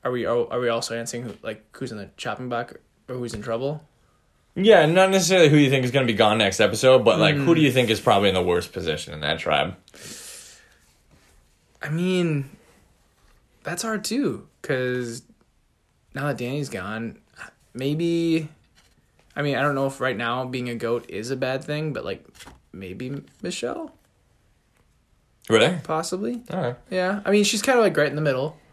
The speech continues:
Speaker 2: Mm-hmm.
Speaker 1: And Ben's right in the middle. And, like, I don't know.
Speaker 2: I
Speaker 1: Uh,
Speaker 2: think,
Speaker 1: what do
Speaker 2: yeah.
Speaker 1: you think?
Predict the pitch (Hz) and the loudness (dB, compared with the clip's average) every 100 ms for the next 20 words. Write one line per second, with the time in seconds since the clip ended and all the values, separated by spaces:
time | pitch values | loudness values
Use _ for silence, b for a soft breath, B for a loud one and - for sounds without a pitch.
0 | - 185 123 110 - - 160 156 - - | -6 -4 -2 -6 -10 -6 -4 -4 -8 -4
1 | 147 160 156 143 139 135 139 147 165 - | 0 2 2 2 0 2 4 2 0 -14
2 | - 131 131 123 - - 175 202 220 254 | -16 -12 -8 -8 -8 -8 -4 -2 0 0
3 | 175 113 - B B B - 151 151 339 | -2 -4 -14 B B B 0 2 2 0
4 | 330 - 135 151 127 214 143 113 - | -4 -10 2 6 6 6 2 -2 -6